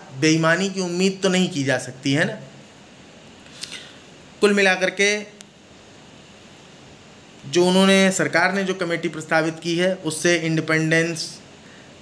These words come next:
election commission of India का मोटिव serve नहीं होता है। कई सारे संदेह उभर के आते हैं, कुछ past instances, जैसे हमने आपको बताया कि सरकार को जो है benefit मिला, ऐसा कुछ लोगों का मानना है कि एक महीने देर से चुनाव conduct कराया गया,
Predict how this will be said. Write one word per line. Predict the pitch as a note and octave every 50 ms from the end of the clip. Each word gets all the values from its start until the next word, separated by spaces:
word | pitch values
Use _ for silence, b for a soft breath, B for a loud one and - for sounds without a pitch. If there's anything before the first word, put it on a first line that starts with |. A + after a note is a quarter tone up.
| - - - C#3+
election | D3 D#3 D3+ D#3+ E3 D#3+
commission | D#3 D#3 D#3 D3+ D3+ E3+ D#3+ E3 D3+
of | D3+
India | D3+ D3 D3 D#3+ D#3
का | D3 D3+
मोटिव | D3+ C#3+ C#3+ C#3+ C#3+ D#3+ D#3
serve | D#3 - - D3 C#3+ D3 D3+
नहीं | D#3+ D#3+ D#3+
होता | D#3+ E3 D#3+ E3 E3+ E3+
है। | E3+ E3+ F3+ F#3 - - B B B B B B B B B B - - - -
कई | E3+ E3+ F3 F3+
सारे | E3 - F3 E3+ F3 F3+ F3+ F3+ F3+ F3 F3
संदेह | - - D#3+ D3 D3+ D3 D#3 E3 F3
उभर | F3 E3 D#3+ E3+ F3
के | E3+ F3 F3
आते | E3+ E3+ E3 - F3+
हैं, | F3 F3 F3 F3 F3 - - - - - - -
कुछ | F3+ F3+ F3+ -
past | - - - D#3+ D#3 E3+ E3 - - - D3+
instances, | D#3+ D#3+ D#3 D3+ - - E3+ D#3+ D#3+ D#3+ D#3+ F#3+ F#3 E3+
जैसे | F3 D#3+ D#3 E3+ D#3+
हमने | D#3+ D#3+ D#3+
आपको | D#3+ D#3 D#3 D#3
बताया | D3+ C#3+ D#3 D#3 D#3+ E3
कि | E3 E3
सरकार | - E3 D3 C#3 D#3+ D#3 D#3
को | D3+ D#3 E3 D#3
जो | D#3 D#3 D#3+
है | D#3 D#3 D#3 D#3 D#3 D3 C3+ C#3 C#3
benefit | D3+ D3+ D#3 D#3+ D#3 D#3 D#3+ D3+ D#3 D3+
मिला, | D3 D3 D3+ D#3 D#3 D3+
ऐसा | D3 C#3+ D#3+ D3+
कुछ | C#3 D#3 D3
लोगों | D3+ D3+ D3+
का | D3+
मानना | D3+ D3+ D3 D3+ D#3
है | D#3 D3+
कि | D3 D3+
एक | D3+ D3
महीने | C#3+ D3 D3 D3+ D3+
देर | C#3+ D3 D3 D3 C#3+
से | C#3+ D3
चुनाव | C#3+ D3 D3 D3 D3
conduct | D3 D3 D3 C#3+ C#3+ D3 C#3+ C#3+ -
कराया | D3 C#3+ C#3+ C#3+ D3
गया, | C#3+ D3 D3 D3 D3